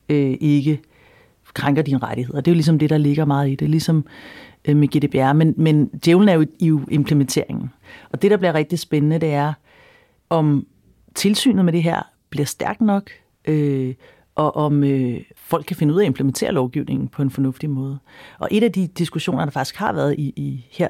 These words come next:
meget sent i forhandlingerne, det er jo, hvor skal,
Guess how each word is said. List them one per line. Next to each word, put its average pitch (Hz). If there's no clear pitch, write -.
meget 147
sent -
i 139
forhandlingerne, 143
det 180
er 180
jo, 185
hvor 156
skal, -